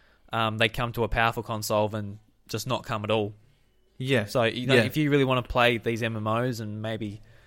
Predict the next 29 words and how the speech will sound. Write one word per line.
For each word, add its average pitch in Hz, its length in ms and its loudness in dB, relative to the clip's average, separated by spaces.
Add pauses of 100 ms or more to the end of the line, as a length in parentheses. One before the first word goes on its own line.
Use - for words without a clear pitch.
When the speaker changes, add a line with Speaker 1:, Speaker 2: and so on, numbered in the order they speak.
(100)
Speaker 1:
more 113 160 -4
graphically 117 460 2
intensive 107 340 -8
games, 113 400 0
and 104 220 -6 (840)
m-, 120 160 -10
m-, 113 200 -18 (120)
it 123 160 -8
might 120 140 -2
be 120 80 -2
worth 110 240 0
for 123 100 -4
you 107 100 -2
to 101 120 -10
pick 117 140 -6
up 110 120 -4
the - 80 -10
more 101 260 -8
expensive 104 440 -12
one. 98 180 -10 (560)
Speaker 2:
Yeah, 220 240 -2 (120)
I 113 120 0
mean, 117 200 4
I, 117 220 0
and 120 160 4
I 110 80 6
would. 113 400 0 (340)
Speaker 1:
'Cause 135 240 -6
I, 127 100 -2